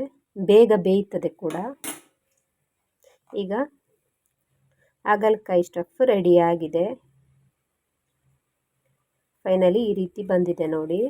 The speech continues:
ನೋಡೋದಕ್ಕೂ ಚೆನ್ನಾಗಿದೆ, ಅದೇ ರೀತಿ ತಿನ್ನೋದಗ-, ತಿನ್ನೋದಕ್ಕೂ ಅಷ್ಟೇ, ಅಷ್ಟೇ ರುಚಿಯಾಗಿರ್ತದೆ. ಯಾವಾಗಲೂ ಹಾಗಲಕಾಯಿ ಗೊಜ್ಜು ಫ್ರೈ ಮಾಡೋದಕ್ಕಿಂತ ಈ ರೀತಿ ಒಂಬ-, ಒಂದು ಬಾರಿ ನಾವು ಟ್ರೈ ಮಾಡಿ ನೋಡ್ಬೋದು. ಇನ್ನು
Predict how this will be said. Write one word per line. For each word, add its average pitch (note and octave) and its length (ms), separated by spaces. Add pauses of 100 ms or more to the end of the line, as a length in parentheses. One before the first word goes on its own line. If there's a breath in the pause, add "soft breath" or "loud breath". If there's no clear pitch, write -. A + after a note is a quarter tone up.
(360)
ನೋಡೋದಕ್ಕೂ G#3+ 680 (380)
ಚೆನ್ನಾಗಿದೆ, G3+ 460
ಅದೇ G3 200
ರೀತಿ G#3 320
ತಿನ್ನೋದಗ-, F#3+ 560 (240)
ತಿನ್ನೋದಕ್ಕೂ G3+ 520
ಅಷ್ಟೇ, F3+ 260
ಅಷ್ಟೇ G#3 300
ರುಚಿಯಾಗಿರ್ತದೆ. F3+ 720
ಯಾವಾಗಲೂ F#3+ 400
ಹಾಗಲಕಾಯಿ F#3+ 500
ಗೊಜ್ಜು F#3 420 (500 loud breath)
ಫ್ರೈ G#3 200
ಮಾಡೋದಕ್ಕಿಂತ F#3 680
ಈ F#3 60
ರೀತಿ F#3 240
ಒಂಬ-, F3+ 340
ಒಂದು F3+ 220
ಬಾರಿ E3 260
ನಾವು F3 180 (160)
ಟ್ರೈ F3 200 (100)
ಮಾಡಿ E3+ 220 (200)
ನೋಡ್ಬೋದು. D#3+ 600 (640)
ಇನ್ನು A3+ 280